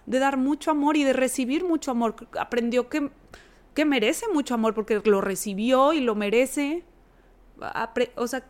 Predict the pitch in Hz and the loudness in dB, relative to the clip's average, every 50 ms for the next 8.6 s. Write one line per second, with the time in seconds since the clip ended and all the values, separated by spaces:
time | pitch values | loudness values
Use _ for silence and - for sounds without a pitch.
0 | - - - _ - - 262 269 285 311 302 - - 294 285 254 233 220 208 202 | -20 -20 -20 _ -4 -2 0 0 0 -2 -2 -4 -4 -2 -2 -2 -2 -4 -4 -4
1 | 185 247 269 294 - - - - - 262 262 262 - - - - 196 214 214 220 | -4 -4 -4 -4 -4 -6 -8 -6 -4 -4 -2 -4 -6 -10 -14 -10 -6 -4 -2 -2
2 | 226 220 - - 254 233 - - - 247 254 247 - - 240 233 233 233 233 233 | -4 -6 -6 -8 -8 -8 -8 -8 -6 -4 -4 -4 -4 -6 -6 -4 -4 -4 -4 -4
3 | 240 233 233 226 214 233 226 226 294 285 - - - - - 269 247 220 220 226 | -4 -6 -6 -4 -4 -4 -2 -2 -4 -6 -4 -6 -6 -2 -2 -2 -2 0 -2 -2
4 | 233 240 247 240 - 269 247 254 277 294 285 - _ _ _ _ _ _ _ _ | -2 -2 -2 -2 -4 -4 -4 -4 -4 -6 -10 -14 _ _ _ _ _ _ _ _
5 | _ _ - 247 240 240 233 226 226 226 - - 254 247 247 - - 240 233 226 | _ _ -2 0 0 2 2 2 2 0 0 -2 -2 -2 -2 -2 -2 -2 0 0
6 | 226 226 233 233 226 - 247 220 - 233 208 - 233 233 - 247 - - 240 - | -2 -2 -4 -4 -6 -6 -8 -8 -6 -6 -4 -2 -2 0 -2 -2 -2 -4 -6 -4
7 | 247 220 220 226 269 269 - 285 240 220 220 226 196 233 226 - - - - 214 | -4 -2 -2 -2 -2 -2 -4 -4 -4 -4 -4 -4 -4 -4 -6 -8 -10 -12 -10 -8
8 | 220 214 220 220 226 - 98 92 87 - - - | -6 -6 -6 -6 -8 -8 -10 -12 -14 -16 -20 -20